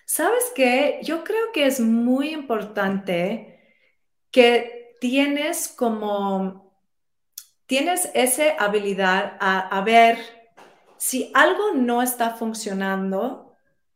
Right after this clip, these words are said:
tener la manera a cambiar sin tener como,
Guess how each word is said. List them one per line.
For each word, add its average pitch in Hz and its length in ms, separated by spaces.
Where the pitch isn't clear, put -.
tener 254 460
la 320 140
manera 240 480
a 240 120
cambiar 196 800
sin 320 680
tener 226 560
como, 190 960